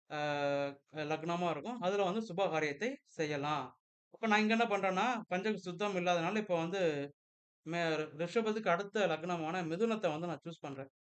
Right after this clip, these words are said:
மிதுன லக்னத்துல முகூர்த்தம் குறிக்கிறேன். இப்ப மிதுனம் வரும்போது லக்னம் பாத்தீங்கன்னா,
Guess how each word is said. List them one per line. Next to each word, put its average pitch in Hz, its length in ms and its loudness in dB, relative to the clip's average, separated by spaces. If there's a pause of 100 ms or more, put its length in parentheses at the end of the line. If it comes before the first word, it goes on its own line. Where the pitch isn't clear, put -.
(580)
மிதுன 202 240 2
லக்னத்துல 175 440 -2
முகூர்த்தம் 170 380 -2
குறிக்கிறேன். 139 320 -8 (420)
இப்ப 185 160 -2
மிதுனம் 202 420 0
வரும்போது 170 440 2
லக்னம் 180 460 -2
பாத்தீங்கன்னா, 165 600 -4